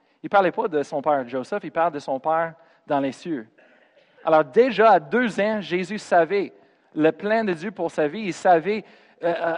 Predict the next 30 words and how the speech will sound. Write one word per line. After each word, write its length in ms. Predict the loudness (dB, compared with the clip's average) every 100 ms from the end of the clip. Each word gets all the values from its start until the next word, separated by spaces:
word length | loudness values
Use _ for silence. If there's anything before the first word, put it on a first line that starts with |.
| -2
euh, 200 | -2 -2 _ _ _ _ _ _ _ 0
son 180 | 2
père 440 | 4 2 4 2 2
dans 160 | 2
les 120 | 2 -2
cieux 400 | -8 -8 -6 -4
et, 100 | -4
et 240 | -4 -6
il 80 | -4
savait 340 | 4 4 6
les 120 | 2
choses 460 | 0 0 0 -2 -8 0
à 120 | 0
douze 400 | 0 -6 -4 -2
ans. 220 | -2 -4
Merci 220 | -4 -6
Seigneur 340 | -2 -2 0 -4
pour 300 | -2 -4 -4 -8 -6
les 260 | 0 2 4
enfants 400 | 2 2 0 -2
qui 240 | -6 -14 -14 _ -6
connaissent 380 | 0 0 0
les 100 | -4
choses 300 | -2 -2 -4
de 60 | -4
Dieu, 140 | -8 -2
le 100 | -2
plan 260 | 0 -4
de 120 | -2
Dieu, 260 | -6 -8 -12